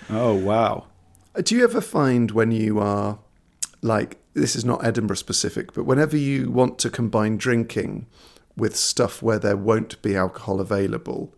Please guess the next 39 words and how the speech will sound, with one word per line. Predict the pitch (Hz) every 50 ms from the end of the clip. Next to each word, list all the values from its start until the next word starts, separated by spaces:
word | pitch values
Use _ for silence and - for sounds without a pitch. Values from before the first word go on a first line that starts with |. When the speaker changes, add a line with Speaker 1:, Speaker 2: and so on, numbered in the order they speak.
| _ -
Speaker 2:
e | - 120 117 123
g | - - 120 113
going | - - 117 107 104 101
to | - -
see | - - 104
shows | - - - - - - 85 - - - -
or | -
going | - 107 95 -
to | - -
the | - -
theatre | - - - - - - -
or |
whatever, | - - - - - - - - - _ _ _ _ _ - - - - - - - - _ _ _ _ _
you | 120 120 117
sort | - - 147 127
of | 131 120 117 -
get | 135 123 - -
that | - 120 113 - -
slightly | - - - - - - 120 113 117 117 170 - - - 113 110 107 107 104 104 104 - -
light-footed | 123 117 110 107 110 - - - - - - 113 - - - 107 - - -
panic | - - 113 107 98 - - - _ - - - - _ _ -
about | 107 113 110 -
making | 135 113 107 101 - - - 95
sure | - - 107 104
you've | 101 101 -
got | - 117 - -
enough | - 110 101 104 98 - - - - _ -
booze. | 127 117 104 - 95 - - - - - - - - - - - - - -
Speaker 1:
Yeah, | 143 139 160 185 202 151
but | 139 123
are | 139 135
you | 160 180
not, | 190 190 175 135
I | 139
mean, | 135 143 143
surely | - - - 175 170 160 139 117 - -
Edinburgh | 127 127 139 143 123 107 101 95 101 110
Fringe | - - - - - 120 120 110 107 101 98 101 -
is | 104 92 92 - - -